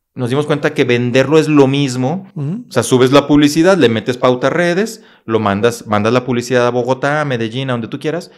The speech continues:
Speaker 1: y la gente va, va a pedir informes y te van a pagar.
Speaker 2: Ujú.
Speaker 1: Entonces así visitamos Colombia. Después alguien me contrató. Es lo bueno, conoces gente que luego te llevan a sus empresas.
Speaker 2: Ujú.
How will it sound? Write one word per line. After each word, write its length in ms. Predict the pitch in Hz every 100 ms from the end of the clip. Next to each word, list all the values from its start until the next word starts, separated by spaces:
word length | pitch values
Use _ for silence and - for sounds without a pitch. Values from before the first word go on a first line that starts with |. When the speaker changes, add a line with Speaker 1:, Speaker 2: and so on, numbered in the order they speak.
| _ _ _
Speaker 1:
y 80 | 131
la 100 | 139
gente 260 | 143 165 175
va, 160 | 180 180 180
va 220 | 143 143
a 60 | 143
pedir 160 | 160
informes 360 | 170 170 170 190
y 40 |
te 100 | 190
van 100 | 180
a 80 | 185
pagar. 340 | 185 220 226 - -
Speaker 2:
Ujú. 260 | 160 175 247 - - -
Speaker 1:
Entonces 260 | 139 143
así 200 | 131 139
visitamos 500 | 127 123 127 113 113
Colombia. 460 | - 117 101 90 90
Después 340 | 90 - 117 131
alguien 240 | 117 113
me 100 | 85
contrató. 840 | 113 104 101 95 113 104 92 - _ _
Es 120 | 117 123
lo 100 | 135
bueno, 300 | 135 123 104
conoces 380 | 104 107 143 -
gente 480 | 135 104 95 95 - _ _ _ -
que 80 | 113
luego 140 | 120
te 80 | 127
llevan 220 | 110 110
a 60 | 101
sus 160 | 98
empresas. 560 | 98 90 151 - 85 -
Speaker 2:
Ujú. 400 | 156 220 - -